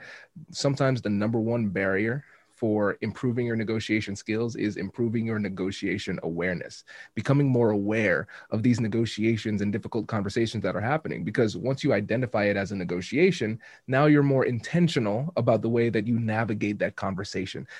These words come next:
Now you can be more persuasive. You can change hearts and minds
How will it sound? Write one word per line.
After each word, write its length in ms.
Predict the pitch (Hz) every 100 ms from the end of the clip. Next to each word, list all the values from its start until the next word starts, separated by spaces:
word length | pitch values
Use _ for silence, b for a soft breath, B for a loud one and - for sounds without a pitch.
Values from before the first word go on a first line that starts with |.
| B
Now 140 | 113 151
you 160 | 160
can 100 | 151
be 100 | 135
more 260 | 127 120 117
persuasive. 840 | - 98 - - 113 120 - 90
You 80 | 104
can 160 | 107 104
change 380 | 123 117 113
hearts 260 | - 110 -
and 100 | 113
minds 380 | 98 101 107